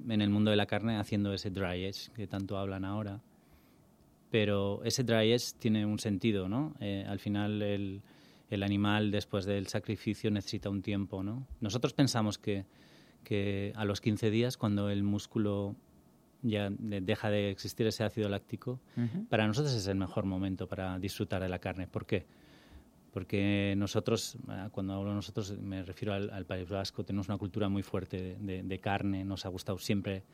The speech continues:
Speaker 1: la carne y nos gusta morder, nos gusta el jugo. Eh,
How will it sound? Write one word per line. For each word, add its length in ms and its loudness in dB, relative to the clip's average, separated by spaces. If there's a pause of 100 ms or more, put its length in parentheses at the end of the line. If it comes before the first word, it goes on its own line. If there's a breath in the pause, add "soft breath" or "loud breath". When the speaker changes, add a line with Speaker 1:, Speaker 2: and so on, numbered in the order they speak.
(580 loud breath)
Speaker 1:
la 100 2
carne 380 4 (180)
y 200 4
nos 200 4
gusta 260 4
morder, 380 4 (120)
nos 160 -6
gusta 440 -2
el 60 0
jugo. 360 0 (640)
Eh, 520 -2